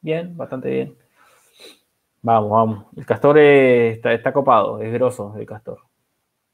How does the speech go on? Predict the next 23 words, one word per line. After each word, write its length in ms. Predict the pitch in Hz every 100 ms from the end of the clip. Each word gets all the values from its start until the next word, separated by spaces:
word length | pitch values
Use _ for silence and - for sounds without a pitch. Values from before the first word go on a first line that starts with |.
| _ _ _ _ _ _ _ _ _ _ _ _ _ _ _
Está 220 | 123 160
bueno 300 | 175 208 208
porque 260 | 175 156 151
la 240 | 143 139
pelea 540 | 139 147 190 156 143
se 100 | 139
está 180 | 131 143
dando 240 | 143 147 151
entre 200 | 131 139
ellos 180 | 143
dos, 180 | 131 117 113
en 80 |
este 180 | 110 113
caso, 240 | 113 110 107
entre 240 | 110 110
Drinov 400 | 113 120 139 151
y 60 | 131
Jet 240 | 127 123
Sally. 360 | - 160 160 170
Entre 200 | 131 135
ellos 180 | -
se 60 | 127
están 360 | 120 135 143